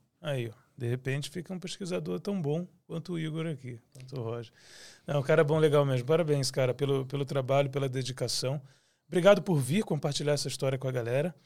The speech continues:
É, a gente saber o que, que você andou fazendo aí e tal. Tem muito mais, né, que não foi falado aqui, que não daria tempo, mas com certeza tem muito mais, né? Quem quiser saber mais coisas do que ele já fez ou do que vai fazer, fala com ele aí. A gente deixa <laughs> os contatos.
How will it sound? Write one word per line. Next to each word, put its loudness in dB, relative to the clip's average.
É, -4
a 0
gente -4
saber 0
o -2
que, -10
que -8
você -4
andou -2
fazendo -2
aí 0
e -8
tal. -2
Tem 2
muito 2
mais, 6
né, 2
que -2
não 0
foi 0
falado 4
aqui, -2
que -6
não 0
daria 4
tempo, -4
mas -2
com -4
certeza 0
tem 0
muito 0
mais, 0
né? -2
Quem -8
quiser -2
saber -2
mais 4
coisas 2
do -6
que -6
ele -4
já 2
fez -4
ou -2
do -6
que -8
vai 0
fazer, -2
fala -8
com -12
ele -6
aí. -6
A -20
gente -20
deixa -10
<laughs> -8
os -6
contatos. -8